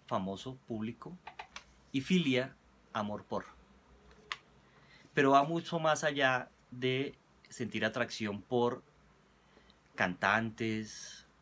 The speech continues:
actores, actrices, sino que aquí hay una específica atracción por sujetos con antecedentes criminales, con rasgos psicopáticos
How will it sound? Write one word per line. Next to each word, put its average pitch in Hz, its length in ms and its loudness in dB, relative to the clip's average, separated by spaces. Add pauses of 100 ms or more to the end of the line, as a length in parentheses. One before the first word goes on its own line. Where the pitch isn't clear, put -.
(1300)
actores, 113 720 0
actrices, 104 880 -4 (800)
sino 131 260 0
que 131 80 2
aquí 185 400 2
hay 131 220 2
una 139 360 -2 (440)
específica 123 580 -2
atracción 110 480 -6
por 127 160 -8
sujetos 120 720 -8 (1120)
con 120 380 0 (540)
antecedentes 107 720 -4
criminales, 123 720 -4 (180)
con 110 160 -4
rasgos 95 360 -6
psicopáticos 117 1040 -4